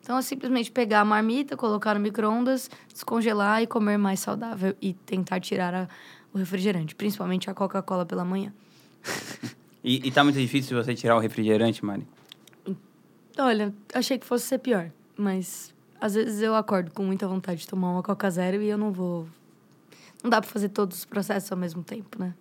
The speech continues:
Speaker 1: Mas, enfim.
Speaker 2: Mari, eu vou te re-, vou te recomendar duas
Speaker 1: <laughs>
Speaker 2: coisas.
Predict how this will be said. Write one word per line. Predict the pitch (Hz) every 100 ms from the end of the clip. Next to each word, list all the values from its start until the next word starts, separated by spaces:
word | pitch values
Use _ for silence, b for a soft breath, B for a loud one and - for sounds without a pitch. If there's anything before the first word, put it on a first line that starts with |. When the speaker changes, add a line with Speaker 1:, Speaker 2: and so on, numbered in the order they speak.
| _
Speaker 1:
Mas, | - 196
enfim. | 196 - - 196 b b b b b -
Speaker 2:
Mari, | 123 110
eu |
vou | 110
te | - 135
re-, | 127 135 139 143 -
vou | 120
te | 135 139
recomendar | 127 135 127 127 123
duas | 151 160
Speaker 1:
<laughs> | -
Speaker 2:
coisas. | - 196